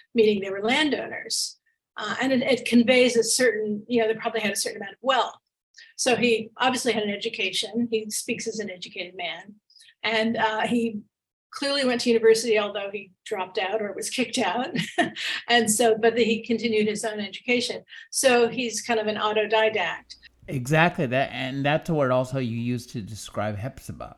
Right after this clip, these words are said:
Speaker 2: as well, if I'm not mistaken.
Speaker 1: Yeah, yeah. Hepy's an autodidact. That's why he admires her, 'cause she's a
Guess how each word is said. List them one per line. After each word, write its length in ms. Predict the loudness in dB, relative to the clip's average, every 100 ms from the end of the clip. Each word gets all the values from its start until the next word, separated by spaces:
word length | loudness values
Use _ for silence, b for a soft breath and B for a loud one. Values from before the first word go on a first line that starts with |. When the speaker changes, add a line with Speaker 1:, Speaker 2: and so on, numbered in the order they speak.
| -16
Speaker 2:
as 160 | -14
well, 380 | -10 -12 -12 -18 -20
if 60 |
I'm 200 | -20 -18 -18
not 180 | -20 -20
mistaken. 280 | -6 2 4
Speaker 1:
Yeah, 160 | 4
yeah. 200 | 0 -2
Hepy's 380 | -2 -4 -4 -2
an 60 | 0
autodidact. 500 | 0 0 0 -2 0
That's 240 | 2 2 2
why 120 | 2
he 180 | 4 2
admires 500 | 0 -4 -2 -2 -4
her, 120 | -6
'cause 140 | -6 -4
she's 260 | -2 -2
a 100 | -4